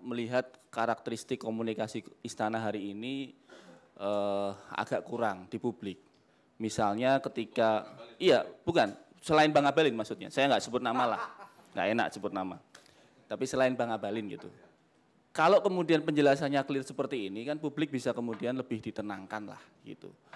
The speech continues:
Bahwa memang karakteristik dari Pak Jokowi itu mendengar masukan semua pihak.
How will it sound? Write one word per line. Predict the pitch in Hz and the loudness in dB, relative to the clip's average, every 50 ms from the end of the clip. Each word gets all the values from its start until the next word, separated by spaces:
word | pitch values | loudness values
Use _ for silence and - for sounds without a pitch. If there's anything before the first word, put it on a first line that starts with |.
| - - _ | -20 -12 _
Bahwa | - 113 101 110 123 131 | -2 -2 0 2 4 4
memang | 139 131 117 104 104 110 117 131 139 143 | 4 4 0 -2 -2 0 0 0 0 -2
karakteristik | - 107 104 107 104 - - 135 135 131 - - - 185 180 185 | -2 -2 -2 -2 -2 -4 -4 -4 -4 -4 -6 0 2 2 2 2
dari | - 135 110 107 110 101 | 0 0 0 0 0 -2
Pak | - - - - | -4 -4 -4 -4
Jokowi | 110 - 107 107 107 104 101 - | -6 -4 -2 -2 -2 -2 -2 -2
itu | 147 | -2
mendengar | 143 143 131 123 117 110 110 113 120 120 | -2 0 -2 -2 -2 -2 -2 -2 -2 -2
masukan | 117 110 - 117 - - 101 104 107 | -4 -6 -8 -10 -8 -6 -6 -6 -6
semua | - - 107 101 98 | -8 -10 -10 -10 -10
pihak. | 95 - 120 104 107 95 85 - | -8 -8 -10 -10 -10 -12 -14 -14